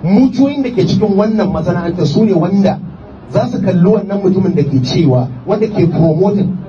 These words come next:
Don wani lokacin ka duba ta wata siga za ka kawai kawalci ne aka ɗan yi masa wata ƴan kwaskwari ma. A yi haƙuri in kalma ta ta yi tsauri, ni dole sani ya san haka nake. Ina da matsala. When it comes to gaskiya sai na faɗa, ko za ka kashe ni, baka da wuta, baka da aljanna. Abin da na sani Allah shi ne ke da hisabin da zai mai.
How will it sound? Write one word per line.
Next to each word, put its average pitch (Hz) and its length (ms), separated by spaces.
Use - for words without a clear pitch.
Don 233 120
wani 302 140
lokacin 294 340
ka 226 60
duba 233 180
ta 190 80
wata 196 140
siga 190 260
za 160 100
ka 202 140
kawai 196 260
kawalci 226 400
ne 175 80
aka - 140
ɗan 170 160
yi 175 60
masa 160 160
wata 151 200
ƴan - 60
kwaskwari 135 400
ma. 131 120
A - 80
yi 294 60
haƙuri 208 280
in 202 80
kalma 202 220
ta - 80
ta - 120
yi 156 60
tsauri, 165 200
ni 190 100
dole 208 260
sani 165 200
ya 139 80
san 143 120
haka 117 140
nake. - 120
Ina 160 140
da 135 60
matsala. 143 340
When - 180
it 170 140
comes 185 220
to 170 80
gaskiya 170 400
sai - 80
na 175 140
faɗa, - 280
ko 170 140
za 180 180
ka 165 80
kashe 147 140
ni, - 60
baka 175 240
da 170 60
wuta, 175 200
baka 190 200
da 143 80
aljanna. 135 360
Abin 190 200
da 190 80
na 185 60
sani 190 220
Allah 190 300
shi 190 160
ne 180 80
ke 165 120
da 143 60
hisabin 180 340
da 147 80
zai 131 120
mai. 123 100